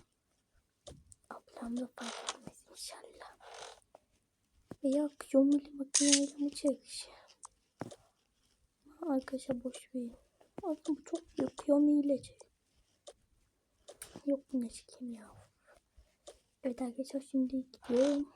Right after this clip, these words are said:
Ablam, e, beni fark etmeyecek bu arada.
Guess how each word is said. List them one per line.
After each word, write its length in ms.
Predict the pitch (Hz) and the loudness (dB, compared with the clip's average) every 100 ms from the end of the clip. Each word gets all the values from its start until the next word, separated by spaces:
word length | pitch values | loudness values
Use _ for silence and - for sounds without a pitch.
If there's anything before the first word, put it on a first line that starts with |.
| _ - - - - - _ - - - - _ | _ -14 -12 -10 -10 -10 _ -12 -10 -8 -10 _
Ablam, 360 | - - 262 254 | -18 -6 -4 -2
e, 320 | - _ - 233 233 233 | -6 _ -6 -6 -6 -4
beni 180 | 254 254 | -4 -4
fark 300 | 254 226 - | -4 -10 -10
etmeyecek 600 | 240 233 233 233 233 _ | -8 -4 -4 -6 -10 _
bu 120 | 233 | -8
arada. 420 | 226 233 - 269 | -8 -10 -6 -6